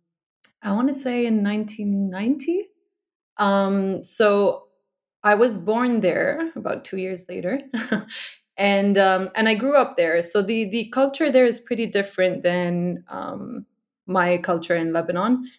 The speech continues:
Um, but it's interesting 'cause I went to French school there, so I got to meet a lot of people from different backgrounds, different cultures. So that's where I actually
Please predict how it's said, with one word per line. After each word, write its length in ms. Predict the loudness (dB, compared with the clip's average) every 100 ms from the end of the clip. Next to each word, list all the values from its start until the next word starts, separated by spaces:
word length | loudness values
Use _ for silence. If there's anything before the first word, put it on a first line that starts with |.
| _ _ _ _
Um, 680 | -2 0 -2 -4 -6 -8 -10 _ _ _ _ _ _
but 140 | 4 4
it's 120 | 4
interesting 420 | 0 0 0 -2
'cause 120 | 2
I 80 | 4
went 300 | 6 4 2
to 100 | -2
French 380 | -4 0 0 0
school 380 | -4 2 2 4
there, 300 | 2 2 0
so 140 | 2
I 60 | 4
got 240 | 4 2
to 80 | -2
meet 260 | 0 0 0
a 60 | -2
lot 300 | 2 4 2
of 100 | 0
people 260 | -4 -4
from 280 | -4 -2 -2
different 420 | 0 -2 0 -2
backgrounds, 520 | 0 0 0 -2 -4 -2
different 400 | -4 -2 -8 -6
cultures. 540 | -8 -6 -4 -4 -2
So 60 | 0
that's 260 | 2 0
where 140 | -2 0
I 80 | 0
actually 680 | -4 -8 -6 -2 -4 -6